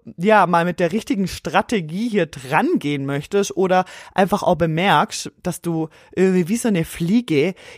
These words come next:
gegen die Fensterscheibe fliegst und irgendwie den Ausgang nicht findest, dann lass mich dir gerne helfen. Ich begleite dich gern in meinem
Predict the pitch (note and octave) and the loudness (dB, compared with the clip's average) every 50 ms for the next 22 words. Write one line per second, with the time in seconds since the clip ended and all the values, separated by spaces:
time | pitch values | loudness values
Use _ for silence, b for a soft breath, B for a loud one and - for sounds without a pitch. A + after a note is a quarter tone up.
0 | B B G3+ G3+ G3+ A#3 G#3 E3+ F3 - - - A3 C4 D#4+ - - - F#3 D3 | B B -2 -2 0 0 0 0 -2 -2 0 0 2 2 0 -2 0 0 0 0
1 | - - E3 C#3 C#3 C#3 B2+ C#3 - - D#3 D3 E3 F#3+ F#3+ - - - - E3 | 0 0 0 2 2 2 0 -2 -4 -6 -4 -4 -4 -4 -4 -6 -8 -8 -6 -6
2 | - - G3+ A#3 A3+ A3+ G3 D#3 D#3 D#3+ - - C#4 D#4 D#4 - - F#3+ D3 C#3 | -4 -2 0 0 2 2 2 0 -2 -2 2 2 4 4 2 0 -2 -4 -2 -2
3 | C#3 C3+ B2 - - - C#3 C3+ C#3+ E3+ G#3+ B3 - - B B B B B - | -2 -4 -6 -8 -6 -6 -4 -2 -2 -2 -2 -4 -4 -8 B B B B B -4
4 | D#3+ D#3 E3+ G#3 - - A3+ G3+ - - F#3 F3 E3 D3+ - - D#3 C#3+ B2 D#3+ | -2 0 0 0 2 0 0 -2 -2 0 0 0 0 -2 -4 -10 -10 -2 2 2
5 | E3 F#3+ A3 A#3 G#3+ F3+ D#3+ F3 G3 G3 - A#3+ B3 D4 C#4 _ _ _ _ - | 4 4 4 2 2 2 2 0 0 -2 -2 -2 -2 -2 -4 _ _ _ _ -20
6 | - - - D#3+ C3+ D3 C#3+ D#3 F3 G#3+ F#3+ D#3 D#3 - - E3 E3+ F3+ D#3+ E3 | -12 -8 -8 -6 -2 0 2 2 2 0 -2 -6 -8 -8 -4 -2 -2 -2 -2 -4
7 | D#3+ D#3 D3+ D3+ D3 | -4 -4 -4 -4 -6